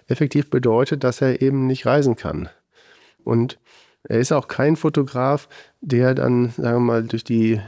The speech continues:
Vororte der amerikanischen Großstädte zieht und irgendwie jetzt sozialkritische Fotografie macht. Und das finde ich auch sehr interessant, weil er das in Paris in den dreißiger Jahren stark gemacht hat,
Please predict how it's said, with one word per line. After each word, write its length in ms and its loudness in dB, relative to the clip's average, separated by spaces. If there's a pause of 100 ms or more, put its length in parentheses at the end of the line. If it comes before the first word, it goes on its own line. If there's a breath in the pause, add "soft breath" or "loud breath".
Vororte 800 0 (340 loud breath)
der 80 -8
amerikanischen 520 0
Großstädte 880 0 (140)
zieht 280 -2
und 140 0
irgendwie 220 0
jetzt 180 -6
sozialkritische 760 -2
Fotografie 540 -2
macht. 160 2
Und 60 0
das 160 -2
finde 160 2
ich 80 0
auch 100 2
sehr 140 0
interessant, 440 0
weil 140 2
er 60 0
das 200 -4
in 240 0 (360 loud breath)
Paris 340 0
in 60 2
den 100 2
dreißiger 460 2
Jahren 280 2
stark 320 0
gemacht 460 0
hat, 180 -2